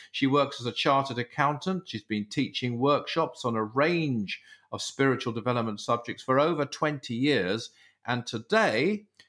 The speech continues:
she's going to be talking about an aspect of the fourth freedom,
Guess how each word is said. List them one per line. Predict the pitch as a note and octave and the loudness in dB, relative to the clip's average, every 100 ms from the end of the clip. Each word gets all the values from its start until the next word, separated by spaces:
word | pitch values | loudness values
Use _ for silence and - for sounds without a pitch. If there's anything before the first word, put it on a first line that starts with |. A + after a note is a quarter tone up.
| _ | _
she's | - B2 | -8 -6
going | A#2+ C3+ C3 | 0 0 0
to | C3 A#2+ | -2 -4
be | C3 B2 B2 A#2 _ _ | -2 -2 -2 -6 _ _
talking | - G#3 G#3+ F#3+ D3+ | -2 2 2 2 0
about | B2+ B2+ B2+ | 2 2 2
an | B2+ | 0
aspect | B2 B2 - G2+ - | -2 -2 -2 -4 -2
of | G2+ | -6
the | F#2+ | -6
fourth | - - F#3+ F#3 D#3 - - | -8 -2 2 4 2 -4 -18
freedom, | - B2 A#2+ A2 G#2+ G#2+ | -4 2 2 2 0 -2